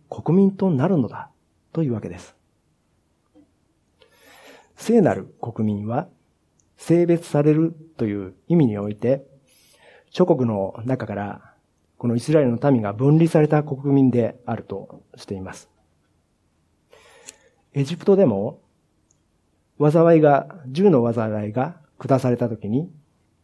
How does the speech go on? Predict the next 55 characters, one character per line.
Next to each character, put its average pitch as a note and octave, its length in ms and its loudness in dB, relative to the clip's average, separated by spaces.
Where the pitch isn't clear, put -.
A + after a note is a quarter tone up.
エ B2+ 80 0
ジ C3 120 -4
プ - 80 -8
ト C3+ 100 2
人 G#2 220 -6
と G#2 180 -8
イ G#2+ 40 -10
ス - 120 -6
ラ C#3 80 4
エ C3 60 2
ル A#2 60 -2
人 G2 200 -10
は F#2+ 240 -10
性 D3 240 -4
別 D3+ 220 -2
さ C#3 140 0
れ C#3 80 0
た C#3 100 -2
の G2+ 140 -6
で、 G2 240 -8
イ D3+ 60 -6
ス - 120 -4
ラ F3 80 6
エ D#3+ 40 6
ル B2+ 140 2
の C#3+ 140 0
民 A2+ 140 0
は F#2+ 240 -6
難 C3+ 280 2
を G#2 60 -4
逃 A#2 220 -2
れ C3 80 0
る A#2 80 -6
こ A2+ 100 -10
と D3 100 -4
が G2+ 320 -2
で G#2+ 120 -10
き A2 80 -12
ま G#2 120 -6
し - 60 -18
た。 - 200 -16
こ E3 120 2
れ G3 100 4
か G#3+ 120 2
ら G3 100 4
の A#2 120 0
祝 - 220 -10
福 - 200 -8
も D3 260 2
諸 - 280 -6
国 A#2 320 -4
の G#2 100 -8
民 G#2 100 -10
と G2 140 -14
は F#2 120 -14